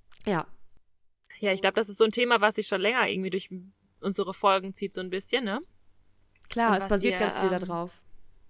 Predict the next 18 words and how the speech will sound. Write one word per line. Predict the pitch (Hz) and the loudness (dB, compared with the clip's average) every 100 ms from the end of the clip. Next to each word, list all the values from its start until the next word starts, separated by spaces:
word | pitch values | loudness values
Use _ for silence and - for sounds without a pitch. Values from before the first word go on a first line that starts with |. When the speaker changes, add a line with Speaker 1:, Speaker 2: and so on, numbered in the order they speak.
| - _ - | -20 _ -8
Speaker 2:
ja, | 208 208 202 | -2 0 0
Speaker 1:
Ja. | - | -4
Speaker 2:
genau, | - 196 196 | -8 -6 -6
und | 190 | -6
was | 196 | -4
wir | 202 | -2
noch | 202 | -2
nie | 202 | -2
so | 202 | -6
richtig | 202 202 - | -8 -8 -6
angesprochen | 202 - 175 185 170 | -6 -8 -12 -12 -12
haben. | 165 180 214 _ - - - - - | -10 -10 -12 _ -20 -20 -20 -20 -10
Und | 190 | -2
da | |
dachten | 190 190 202 | 0 0 -4
wir | 196 | -8
uns, | 190 - | -6 -4
äh, | 180 185 180 180 | -4 -4 -4 -6